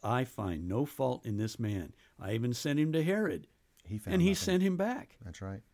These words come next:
Speaker 1: "He hasn't done anything wrong. You haven't given me any proof." Well, why did he condemn him?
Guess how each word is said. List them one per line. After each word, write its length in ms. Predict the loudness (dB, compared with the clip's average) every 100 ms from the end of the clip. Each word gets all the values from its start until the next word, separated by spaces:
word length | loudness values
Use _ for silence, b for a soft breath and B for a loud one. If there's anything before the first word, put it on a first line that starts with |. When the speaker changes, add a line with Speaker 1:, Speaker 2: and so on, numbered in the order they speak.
| _ _
Speaker 1:
"He 220 | 0 2
hasn't 580 | 4 4 2 0 -2 -2
done 240 | 2 4 4
anything 600 | 2 0 -2 -2 -4 -10
wrong. 500 | -6 -2 -2 -4 -8 -6
You 220 | -2 0
haven't 360 | 0 -2 -2 0
given 260 | 2 4
me 120 | 4
any 160 | 4 0
proof." 560 | 0 0 0 -2 -14 -20 b b b b b b b _
Well, 200 | -4 -2
why 200 | 0 0
did 120 | 0
he 80 | -2
condemn 400 | -2 -2 -2 -4
him? 140 | -6